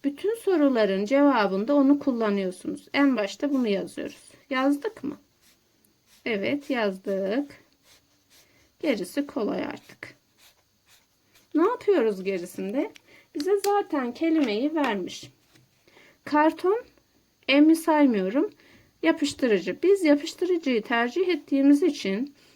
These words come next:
ufaddılıdan sonra tercih ettiğimiz şeyi aynen alıp yazıyoruz. Bakın lasikan yazdık. E, tufaddilu tercih edersin. Mimhaten silgi em mim-,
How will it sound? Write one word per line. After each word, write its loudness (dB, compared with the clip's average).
ufaddılıdan 0
sonra 2
tercih 0
ettiğimiz -2
şeyi 0
aynen 2
alıp -2
yazıyoruz. -2
Bakın 2
lasikan -2
yazdık. 0
E, 0
tufaddilu 2
tercih -2
edersin. 0
Mimhaten 2
silgi 0
em 6
mim-, 0